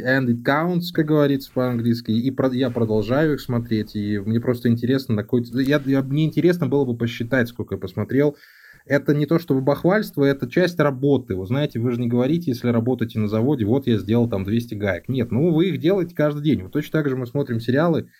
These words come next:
каждый день практически. И вот, э, как раз в дороге я вот щас буду смотреть. Да, друзья мои, завтра, когда вы, э, сегодня, когда вы слушаете этот подкаст, я уже, скорее всего, в Грузии. И я надеюсь, что я в Грузии.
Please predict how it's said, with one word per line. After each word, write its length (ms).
каждый 320
день 120
практически. 720
И 100
вот, 200
э, 240
как 160
раз 200
в 260
дороге 420
я 100
вот 140
щас 180
буду 220
смотреть. 400
Да, 160
друзья 340
мои, 220
завтра, 420
когда 320
вы, 480
э, 280
сегодня, 560
когда 240
вы 120
слушаете 580
этот 140
подкаст, 460
я 140
уже, 200
скорее 340
всего, 220
в 100
Грузии. 460
И 220
я 140
надеюсь, 440
что 160
я 80
в 80
Грузии. 480